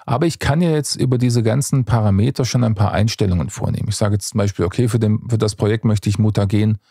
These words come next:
aktivieren. Ist bei mir zwar global aktiviert, ich mache das aber trotzdem ganz gerne in die Config yaml rein, falls ich diese yaml-Datei mal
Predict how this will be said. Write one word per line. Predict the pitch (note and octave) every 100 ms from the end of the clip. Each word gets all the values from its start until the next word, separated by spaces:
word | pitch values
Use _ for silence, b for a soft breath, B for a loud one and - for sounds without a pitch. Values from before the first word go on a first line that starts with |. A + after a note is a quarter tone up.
| _
aktivieren. | - G2 - F#2 F#2 A#2+ F3+ F#3+ b b b b
Ist | A2+ -
bei | A#2
mir | A2 B2+
zwar | B2 B2 A2
global | G#2+ G2+ F#2 G#2+ C3+
aktiviert, | C3+ - B2 B2+ -
ich | A2+ -
mache | - - G#2+
das | A2 A2
aber | G#2
trotzdem | G#2 A2+ - A2+
ganz | A2 A2
gerne | A2 A2+
in | A2
die | G#2+
Config | A2 A2+ A#2 G#2
yaml | G2+ A2 A2+
rein, | A2 A#2 - B B B
falls | - A2+ B2
ich | B2+ A2
diese | B2 A2
yaml-Datei | G#2 G#2 C3 G#2+ G2 G#2+ G#2+
mal | G2 G2+